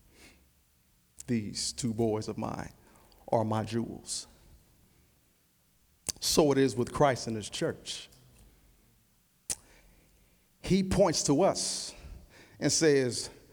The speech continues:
"These are my jewels. These is what I put out and reflect are my immeasurable riches." You,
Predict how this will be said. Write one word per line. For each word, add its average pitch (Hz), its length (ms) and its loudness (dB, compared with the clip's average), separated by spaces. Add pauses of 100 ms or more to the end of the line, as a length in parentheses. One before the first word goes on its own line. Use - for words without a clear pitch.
(580)
"These 139 320 2
are 131 80 6
my 117 180 6
jewels. - 760 -4 (1400)
These 156 720 0
is 123 160 0
what 135 160 6
I 127 300 4 (560)
put 151 200 6
out 147 200 4
and 135 140 0
reflect 123 500 0
are 127 160 4
my 123 220 2
immeasurable 135 600 0
riches." - 600 -8 (1000)
You, - 400 0